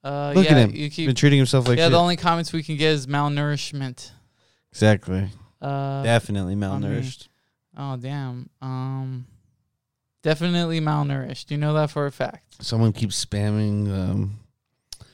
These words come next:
Speaker 1: <laughs>
Speaker 2: an Alcoholics Anonymous hotline number to us, and we're just not gonna have it.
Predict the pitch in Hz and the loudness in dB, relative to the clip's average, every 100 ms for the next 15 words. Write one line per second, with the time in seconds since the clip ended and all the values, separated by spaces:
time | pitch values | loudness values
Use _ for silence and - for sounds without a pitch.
0 | - 147 - 104 101 98 98 104 - 101 | -10 -8 -4 0 0 0 2 2 0 0
1 | 101 104 101 95 104 104 98 107 104 104 | 2 2 0 0 2 2 2 4 4 4
2 | 104 98 98 104 104 104 98 - - - | 2 2 4 4 6 4 2 -6 -12 -12
3 | - - _ _ _ _ - - - _ | -12 -14 _ _ _ _ -20 -20 -20 _
4 | _ _ - 90 90 78 92 95 - 98 | _ _ -10 -4 -4 -2 0 0 -2 -4
5 | 95 98 95 95 95 95 | -2 0 -2 -2 -2 -4